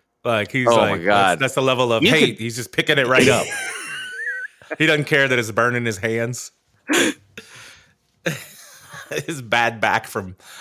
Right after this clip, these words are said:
Speaker 1: ripping Tom and Jerry away
Speaker 2: Damn
Speaker 1: from
Speaker 2: it.
Speaker 1: children.
Speaker 2: Just got one kid's like, "No," and then jumps also on him and is just dragging him. And the, the father comes in, is like, "Whoa, whoa, what the fuck? What are you doing?"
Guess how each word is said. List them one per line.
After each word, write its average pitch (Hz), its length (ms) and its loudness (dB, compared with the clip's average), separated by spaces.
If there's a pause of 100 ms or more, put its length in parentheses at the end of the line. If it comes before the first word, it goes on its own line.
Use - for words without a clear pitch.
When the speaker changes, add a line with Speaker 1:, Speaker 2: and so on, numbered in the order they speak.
(160)
Speaker 1:
ripping 117 600 -4 (360)
Tom 120 280 0
and 113 100 -2
Jerry 117 580 -2 (460)
away 113 260 2
Speaker 2:
Damn 113 80 -4
Speaker 1:
from 120 80 -4
Speaker 2:
it. - 80 -4
Speaker 1:
children. 117 500 -4 (360)
Speaker 2:
Just 196 200 -4
got 180 160 2
one 170 260 2
kid's 185 240 -6
like, 208 100 -8
"No," 392 560 0
and 208 80 0
then 147 140 -2
jumps 147 460 -2
also 165 540 2
on 160 260 4
him 170 340 0
and 139 200 -6
is 120 160 -8
just - 180 -10
dragging 135 560 2
him. 139 200 2
And 117 100 0
the, 107 60 4
the 104 360 -2 (120)
father 131 380 4
comes 127 380 -2
in, 143 60 4
is 127 120 -2
like, 185 80 -6
"Whoa, 330 220 4
whoa, 320 640 2 (240)
what - 180 -2
the 392 120 2
fuck? - 360 -2 (160)
What 359 160 2
are 370 40 4
you 381 160 4
doing?" 269 580 4